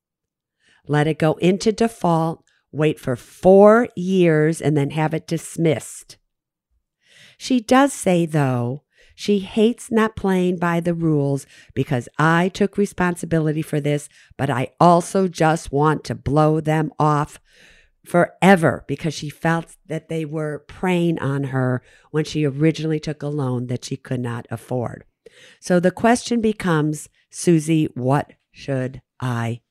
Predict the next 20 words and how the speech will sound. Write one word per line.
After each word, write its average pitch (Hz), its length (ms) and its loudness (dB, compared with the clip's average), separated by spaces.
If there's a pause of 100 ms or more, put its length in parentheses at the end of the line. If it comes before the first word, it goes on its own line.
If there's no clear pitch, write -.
(220)
do?" - 340 -4 (1800)
So 214 300 0
here's 277 360 0
what 269 140 0
I'm 254 100 -2
gonna 247 200 -2
tell 233 260 -2
you, 247 160 0
Natalie. 131 680 -6 (360)
There 185 240 -4
are 226 260 0
times - 1040 -6 (600)
when 165 280 0
I 196 320 0
will 226 220 -2
tell 208 380 -4
people 135 680 -6 (300)
to 151 140 -10
claim 170 340 -2
bankruptcy. 165 760 -6